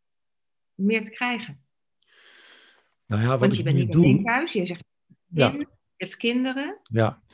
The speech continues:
Speaker 2: weet je wat ik nu doe, maar daar ben ik eigenlijk ook niet helemaal tevreden mee, is dat ik denk, blaffende hond, goed excuus voor papa om lekker naar zolder te gaan en een boek te gaan lezen.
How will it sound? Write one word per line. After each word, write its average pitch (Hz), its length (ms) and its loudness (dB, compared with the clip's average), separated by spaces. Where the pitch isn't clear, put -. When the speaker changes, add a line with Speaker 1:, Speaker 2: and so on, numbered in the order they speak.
Speaker 2:
weet 104 120 -8
je 117 60 0
wat 117 80 4
ik 113 60 2
nu 123 140 4
doe, 131 280 6
maar 113 180 0
daar 113 100 0
ben 123 120 0
ik 117 100 -4
eigenlijk 113 340 -8
ook 131 60 -6
niet 160 80 0
helemaal 117 220 0
tevreden 127 380 -2
mee, 104 200 0
is 117 80 -8
dat 110 120 -4
ik 104 100 -4
denk, 104 240 -4
blaffende 123 420 -4
hond, 180 320 -2
goed 170 260 0
excuus 165 400 -2
voor 143 140 -4
papa 160 480 -4
om 139 180 -6
lekker 147 220 -2
naar 131 140 -2
zolder 131 300 -2
te 135 80 -6
gaan 131 280 -4
en 135 100 -6
een 120 80 -4
boek 113 160 -4
te 104 80 -8
gaan 101 140 -4
lezen. 90 400 -6